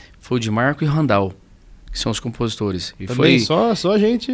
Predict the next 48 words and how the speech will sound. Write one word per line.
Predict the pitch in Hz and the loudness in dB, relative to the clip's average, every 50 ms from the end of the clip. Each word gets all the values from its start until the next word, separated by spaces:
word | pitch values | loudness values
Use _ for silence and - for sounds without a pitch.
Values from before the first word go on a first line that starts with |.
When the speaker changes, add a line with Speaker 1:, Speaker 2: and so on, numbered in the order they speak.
| 254 240 208 | -2 0 4
Speaker 1:
É, | - 135 139 139 139 | 6 8 8 8 8
Speaker 2:
fraca | 139 135 135 131 123 | 6 4 2 -6 -10
de | 123 123 120 123 131 | -8 -10 -12 -10 -2
Speaker 1:
e | - 180 | 0 0
o | 208 | 2
Di | 196 214 | 2 2
Marco, | 202 190 185 208 220 214 208 | 2 4 2 2 0 -2 -6
que, | 180 - - 151 135 | -12 -8 -10 -10 -8
que, | 127 - 135 123 113 101 95 76 55 - | -2 0 0 2 2 0 0 -2 -4 -8
fi-, | - - - - 110 | -12 -12 -12 -12 -8
finado | - 135 147 170 190 180 | -4 0 2 2 2 0
Di | 170 156 | -2 -2
Marco, | 127 101 92 90 - | 0 0 0 -2 -4
ele | 107 - | -6 -4
teve | - 151 165 | -2 -2 -2
uma | 180 170 | -2 -2
dupla | 147 143 123 131 123 | -2 -2 -2 -2 -4
com, | - - 123 117 113 110 110 104 98 92 87 82 85 87 - - - - - - - - - - | -2 -2 -2 0 0 0 0 0 0 -2 -2 -4 -6 -8 -10 -12 -14 -16 -16 -16 -16 -18 -18 -10
com, | - 110 107 110 104 - - | -8 -8 -6 -6 -6 -8 -8
com | - - 107 | -8 -8 -6
o | |
Randall. | 107 107 110 110 104 98 | -6 -4 -4 -4 -2 -2
Speaker 2:
Com | - | 0
o | 165 | 0
Randall, | 226 247 254 220 214 180 | 0 0 2 2 2 2
né? | 160 170 165 | 2 0 -2
Foi, | - - 151 175 | -2 0 0 4
Speaker 1:
Randall | 107 123 143 | 6 6 6
e | 165 | 6
Speaker 2:
foi | 165 | 6
Speaker 1:
Di | 160 | 6
Speaker 2:
louco. | 139 127 113 | 6 6 4
Speaker 1:
Marco | 104 98 - | 4 2 -2
chamava. | - - 107 101 95 95 92 92 - - | -8 -6 -6 -6 -6 -6 -8 -10 -10 -8
Speaker 2:
Teve | - 151 170 | -6 -4 -4
um, | 196 175 135 135 135 175 196 | -4 -4 -6 -6 -6 -4 0
um | 202 | 0
ou | 196 | 0
dois | 165 165 160 143 123 | 2 2 0 0 -2
discos, | 127 180 208 - - 139 127 | -2 -6 -8 -6 -8 -8 -8
não | 127 123 | -8 -6
foi? | 165 165 | -6 -8
Pelo | 139 165 165 | -6 -4 -2
menos | 185 196 175 | 4 6 8
Speaker 1:
Foi. | 180 185 185 180 165 | 10 10 10 8 6
Speaker 2:
eu | 147 | 4
já | 135 | 2
vi, | 147 160 156 147 143 131 123 | 0 0 0 -2 -4 -6 -10